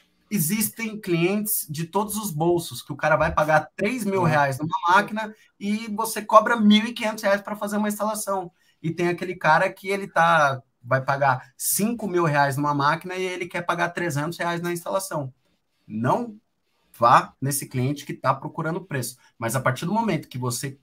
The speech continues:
cobra caro pra fazer um trabalho, você tem que entregar exatamente o que você tá cobrando.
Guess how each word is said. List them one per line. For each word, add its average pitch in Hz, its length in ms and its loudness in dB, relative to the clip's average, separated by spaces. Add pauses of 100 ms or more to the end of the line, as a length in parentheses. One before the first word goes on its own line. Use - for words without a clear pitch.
(120)
cobra 143 680 4 (100)
caro 143 400 2
pra 131 140 -2
fazer 120 200 -6
um 117 80 -4
trabalho, 104 300 -6
você 139 220 -8
tem 131 120 -8
que 135 240 -12 (240)
entregar 123 720 0 (220)
exatamente 127 640 -2
o - 40 -18
que - 100 -18
você 185 240 -6
tá - 100 -6
cobrando. 220 420 -2